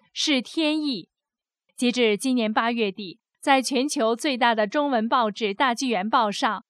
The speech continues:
公开发表声明，退出共产党、共青团和少先队的总人数已达到一亿四千五百万。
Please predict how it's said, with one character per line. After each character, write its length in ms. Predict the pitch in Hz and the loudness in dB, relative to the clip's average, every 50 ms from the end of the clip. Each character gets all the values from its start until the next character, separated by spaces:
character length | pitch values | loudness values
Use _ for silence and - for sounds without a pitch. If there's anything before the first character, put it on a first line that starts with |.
| _ _ _ | _ _ _
公 200 | - 254 240 254 | 2 4 4 4
开 280 | 247 269 269 233 233 233 | 2 2 2 0 2 2
发 180 | - 294 285 | 2 0 0
表 220 | 277 277 196 185 202 | 2 0 0 -2 -2
声 200 | - - 269 262 | -2 -2 -2 0
明， 240 | 254 214 208 226 | 0 -2 -2 -4
退 220 | 226 - 320 262 226 | -4 -4 -4 -4 -4
出 260 | - - 254 254 254 | -4 -4 -2 -2 -2
共 220 | 254 349 302 254 | -2 -2 -2 -2
产 260 | 240 - - 190 220 240 | -2 -4 -4 -4 -2 -2
党、 240 | - 202 185 175 - _ _ _ | -2 -2 -4 -6 -14 _ _ _
共 180 | - 269 247 233 | 0 2 2 2
青 240 | 226 294 269 254 254 | 2 2 0 0 0
团 320 | 254 - 196 196 208 226 | 0 0 0 0 0 0
和 240 | - - 220 220 240 | -2 0 2 2 2
少 220 | 254 - 302 262 | 4 4 4 4
先 200 | 247 - 302 294 | 2 2 -2 -2
队 140 | 285 311 269 | -2 -2 0
的 140 | 220 233 220 | 2 2 2
总 200 | 202 233 214 196 | 2 0 -2 -2
人 220 | 185 190 185 208 | -4 -4 -4 -6
数 340 | 220 - - 302 240 196 - _ _ _ _ _ _ | -4 -4 -2 -2 -2 -2 -4 _ _ _ _ _ _
已 160 | 247 240 240 | -2 0 2
达 180 | 202 220 208 233 | 2 4 2 4
到 280 | 233 262 240 226 208 - | 4 6 6 4 4 2
一 260 | 254 247 269 285 277 | 0 0 0 2 0
亿 60 | 247 | 0
四 240 | 233 - - 269 220 | -2 -4 -4 -6 -6
千 280 | - - 294 247 247 | -2 0 0 0 0
五 220 | - - 240 294 330 | 0 -2 -2 0 2
百 240 | 311 226 175 160 170 | 2 0 0 -2 -4
万。 220 | 214 208 196 175 | -2 0 0 -2